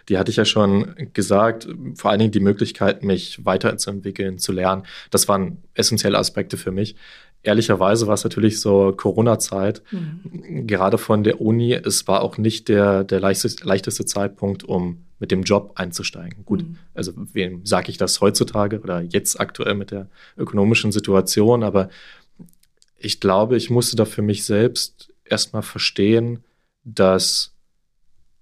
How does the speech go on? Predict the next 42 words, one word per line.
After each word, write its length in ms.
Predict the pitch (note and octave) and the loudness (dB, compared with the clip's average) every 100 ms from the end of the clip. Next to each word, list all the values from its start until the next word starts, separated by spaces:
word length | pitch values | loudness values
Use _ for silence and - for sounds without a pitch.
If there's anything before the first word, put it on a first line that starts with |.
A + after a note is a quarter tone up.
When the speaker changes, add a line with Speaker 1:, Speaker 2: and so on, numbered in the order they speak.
| _ - | _ -6
Speaker 1:
diese 500 | F#2+ F#2+ F2+ F2 E2+ - - _ | -6 -2 -2 -2 -8 -18 -20 _
Erwartungen, 640 | F#2+ F2 F#2+ C3 C#3 A2 F#2 | -2 2 2 2 2 2 0
die 100 | G#2 | -2
ich 100 | - | -2
da 100 | F#2 | -4
hatte, 160 | F#2+ F2 | -2 -4
diese 200 | F#2+ F#2+ | -2 0
Anforderungen, 460 | B2+ - G#2+ G2 F#2 | -2 -2 -4 -4 -6
die 60 | |
ich 80 | F2+ | -6
hatte, 200 | F#2+ A2 - - | -4 -6 -8 -10
dass 180 | - G2+ | -4 -4
die 160 | - G#2 | 0 2
schön 180 | - G2+ | 4 2
und 100 | F#2+ | 2
gut 200 | A2+ - | 0 2
sind 160 | C#3 | 0
und 80 | G#2 | 2
dass 160 | G2 - | 0 0
sie 60 | |
natürlich 300 | F#2+ A2+ A2 | -2 2 2
helfen, 240 | A2 G#2+ G#2 | 2 0 -2
gewisse 280 | F2+ G2+ - | 0 0 0
Jobs 220 | F#2+ F#2 | -2 0
schon 120 | G2+ | -2
mal 80 | F2+ | -4
auszusortieren. 680 | F#2 - G#2 F#2 E2+ G#3+ F3 | -4 -4 -6 -8 -4 -4 -2
Speaker 2:
Mhm. 40 | |
Speaker 1:
Das 120 | A3+ - | -4 -6
ist 100 | - | -4
ja, 160 | F2 - - - | -4 -6 -20 -4
das 140 | G2+ F2 | -2 0
ist 80 | G2+ | 0
ja 100 | F2 | 0
klar, 300 | - F#2+ G#2+ | 2 2 4
aber 280 | G2 F#2 - - _ | 4 2 0 -18 _
dass 760 | - - - F#2+ F3+ - - - _ _ _ _ | -12 -12 0 2 4 2 -2 -8 _ _ _ _
die 240 | A2 G#2+ | -10 -2
Sicherheit 800 | F#2+ G2 A2 C#3 G#2+ G#2 G2 G2 - | 0 2 4 2 2 2 2 0 -6
überhaupt 460 | A2 F2+ - - - | -2 2 0 0 -6
eines 320 | F#2 F2+ - | -2 -2 -2
Jobs 480 | - F2+ F2 - - | -2 -2 -2 -6 -8